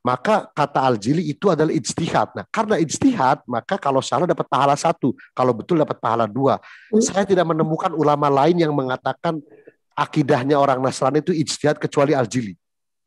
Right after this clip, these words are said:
Speaker 1: Jadi kalau pertanyaan Anda, apakah ada ulama lain? Enggak, saya, saya nggak tahu. Saya belum menemukan. Kalau bagi ulama lain, akidahnya Nasrani itu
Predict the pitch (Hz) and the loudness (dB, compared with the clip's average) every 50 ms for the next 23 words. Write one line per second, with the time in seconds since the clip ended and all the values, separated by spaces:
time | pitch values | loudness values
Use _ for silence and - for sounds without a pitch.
0 | _ _ _ _ - 135 170 160 160 147 - - - 147 139 143 135 131 139 151 | _ _ _ _ -4 -2 0 0 0 0 -2 -2 -2 0 0 0 0 0 0 0
1 | 151 131 - - - - 139 - 180 185 - 220 220 208 208 175 196 156 143 143 | -2 -2 -4 -8 -10 -10 -4 -2 -2 0 2 2 2 4 4 4 4 4 4 4
2 | 139 131 135 160 160 - 120 139 139 113 104 - 165 156 143 - - _ - - | 2 4 2 2 0 0 0 0 0 0 0 -2 -4 -4 -4 -6 -10 _ -6 -4
3 | 175 139 139 127 - 151 147 123 - - - _ _ - 160 160 147 143 135 139 | -2 -2 -2 -2 0 0 0 0 -2 -6 -12 _ _ -4 -2 0 0 0 0 -2
4 | 131 123 120 135 131 - 131 107 - - _ _ _ _ _ _ _ _ _ _ | -2 -4 -4 -6 -6 -6 -6 -8 -8 -10 _ _ _ _ _ _ _ _ _ _
5 | _ - 143 151 147 156 143 143 151 156 147 135 131 135 120 120 127 156 196 214 | _ -2 0 2 2 0 0 0 2 2 2 2 2 2 2 2 2 2 2 0
6 | 202 - _ _ _ _ - 139 - - 151 135 139 139 131 139 131 131 127 - | -2 -8 _ _ _ _ -6 -6 -4 -2 -2 0 0 0 0 0 -2 -2 -4 -4
7 | - 143 127 127 143 160 160 - 185 | -2 -2 -2 -2 -2 -4 -4 -4 -6